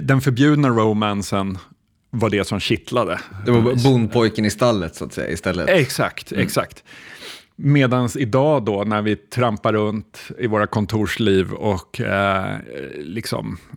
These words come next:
Speaker 1: s-, kommer hem aströtta och lagar någon sorglig jävla mat och sitter och zappar på, på streamingtjänster. Ja, men då kanske det är det här att, att, eh, bonda med drakar och sen ha hett sex. <laughs> Det kanske är liksom, <laughs> det är, det är liksom,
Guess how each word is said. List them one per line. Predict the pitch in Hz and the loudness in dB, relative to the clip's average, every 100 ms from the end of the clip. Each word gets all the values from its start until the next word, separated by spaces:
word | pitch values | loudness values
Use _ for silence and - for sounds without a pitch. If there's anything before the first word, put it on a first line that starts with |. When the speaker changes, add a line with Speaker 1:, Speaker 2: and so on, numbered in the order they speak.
| 170 143 | -18 -18
Speaker 1:
s-, | - - 117 110 135 | -18 -20 -18 -12 -4
kommer | 113 98 | 0 0
hem | 101 101 - | 0 -2 -4
aströtta | 127 101 - 104 - 104 | -2 -2 -4 -6 -4 -6
och | - 110 | -4 -4
lagar | 110 107 | -4 -2
någon | 98 95 - 120 | -2 -4 -8 -6
sorglig | 120 110 107 | -4 -2 0
jävla | 104 101 | 0 2
mat | 98 95 110 | 2 0 -2
och | 104 | -4
sitter | 92 | -4
och | 95 | -2
zappar | 104 - 101 | -2 -2 -2
på, | 101 104 104 104 - 110 | -2 -4 -4 -6 -10 -10
på | 107 | -8
streamingtjänster. | - 110 101 131 120 - 98 | -2 0 2 2 0 0 0
Ja, | 123 | 2
men | 123 107 - - - | 2 -2 -10 -20 -6
då | 127 117 | -2 2
kanske | 147 151 160 | 2 2 4
det | 127 117 | 4 4
är | 110 | 2
det | 107 | 2
här | 101 101 | 2 2
att, | 101 101 98 - | 0 -4 -6 -8
att, | 107 92 - 107 | -4 -4 -4 -2
eh, | 98 | 0
bonda | 104 110 107 104 | 2 0 2 0
med | 107 | 2
drakar | 113 107 92 - 143 117 | 2 2 0 0 2 2
och | 107 107 113 101 | 2 0 -2 -2
sen | 110 101 101 | 0 0 0
ha | 104 101 - | 0 0 0
hett | 104 - | -2 -2
sex. | - - - - 208 - | -4 -4 -4 -2 0 0
<laughs> | - | 0
Det | 135 - | -2 0
kanske | - 156 - 160 | 0 0 2 2
är | 131 135 | 2 0
liksom, | 127 - 151 135 - 165 - - | -2 -4 -6 -6 -4 -4 -2 -2
<laughs> | - 247 233 135 | -4 -4 -2 2
det | 135 135 | 4 6
är, | 127 127 | 4 2
det | 135 | 4
är | 135 | 4
liksom, | 135 131 113 | 2 0 -2